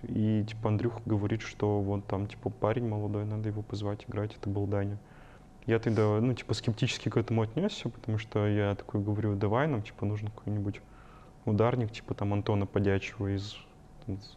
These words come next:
Lost in Alaska, Slaughter to Prevail». Ну, типа, что это должен быть какой-то такой драмер, уверенный, большой и, типа, уже видавший виды. Даня на тот момент, типа, был молодой паренёк.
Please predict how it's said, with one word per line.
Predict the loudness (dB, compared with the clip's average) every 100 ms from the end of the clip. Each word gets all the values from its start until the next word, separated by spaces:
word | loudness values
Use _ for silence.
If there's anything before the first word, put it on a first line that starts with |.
| -10
Lost | -8 -6 0 2 2 2
in | 2 4
Alaska, | 4 0
Slaughter | -2 0 0 -2
to | -10
Prevail». | -2 0 2 0 -6 -12 -4
Ну, | 0
типа, | 4 4
что | 4
это | 6
должен | 6 6 4
быть | 2
какой-то | 2 0 0
такой | 0 4 4 2 -10 -20 0
драмер, | 4 6 8 6 2
уверенный, | 2 6 6 6 6 4
большой | 4 2 0 2 4 4
и, | 2 2 2 2
типа, | -2 -4 0 0 -2 -10 -18 -18 -18 -20 -16 -10 -6 0
уже | 4 6 6
видавший | 6 6 4 2 0
виды. | 2 2 -2 -8 -18 -18 -18 -8 2
Даня | 6 6 6
на | 4
тот | 4 2
момент, | 4 4 2
типа, | 0 2
был | 4 4 4 2
молодой | 4 6 6 4
паренёк. | 2 2 4 2 0